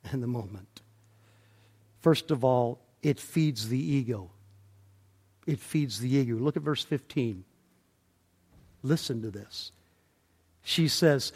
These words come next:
"So now I have come out to meet you, to seek you eagerly, and I found you. Ah, you're the one. You're the one that I've wanted. I've come to meet you." You see how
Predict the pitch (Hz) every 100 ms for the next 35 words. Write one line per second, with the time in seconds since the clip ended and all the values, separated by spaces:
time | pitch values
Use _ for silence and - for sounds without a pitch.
0 | - - - 226 196 185 214 247 220 185
1 | 180 - - 190 202 247 226 - - -
2 | 196 165 226 254 226 196 160 135 - -
3 | 185 - - 285 285 247 226 226 262 202
4 | 202 180 143 - - 226 214 - 247 277
5 | 285 277 185 190 185 143 - - 294 294
6 | 262 180 277 320 320 247 196 220 214 185
7 | 170 151 123 _ _ _ _ _ _ _
8 | _ _ 175 269 359 320 269 262 240 226
9 | 220 214 208 160 170 190 185 143 127 _
10 | _ _ _ _ _ _ _ _ _ _
11 | _ _ _ _ _ _ _ - 165 -
12 | 285 277 269 262 254 - - - 151 196
13 | 320 320 196 170 131 - - - 165 -
14 | 262 269 220 226 208 180